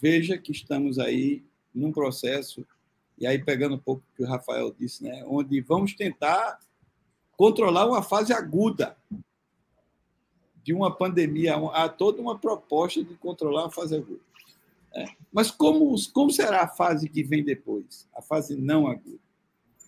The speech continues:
né? Eu queria muito, viu, Jones? Eu vou encerrar por aqui mesmo, senão a gente vai.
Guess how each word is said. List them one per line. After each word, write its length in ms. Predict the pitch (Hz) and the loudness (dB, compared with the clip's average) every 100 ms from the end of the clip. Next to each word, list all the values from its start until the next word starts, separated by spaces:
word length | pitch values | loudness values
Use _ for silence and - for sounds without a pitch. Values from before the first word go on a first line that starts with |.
| - | -6
né? 320 | 151 156 - _ _ - | -4 -4 -8 _ _ 4
Eu 300 | 165 208 208 | 10 10 8
queria 400 | 208 190 214 180 | 2 4 6 4
muito, 340 | 170 214 175 | 2 -2 0
viu, 120 | 196 | 0
Jones? 280 | 165 135 127 | 2 2 2
Eu 120 | 156 | 0
vou 140 | 160 190 | 0 -2
encerrar 380 | 175 - 160 165 | 0 2 2 2
por 160 | 156 | 0
aqui 220 | 139 143 | -2 -2
mesmo, 220 | 151 170 160 | -2 -2 -2
senão 320 | 170 190 180 | 2 4 4
a 80 | 160 | 0
gente 200 | 202 170 | -2 0
vai. 200 | 190 | 0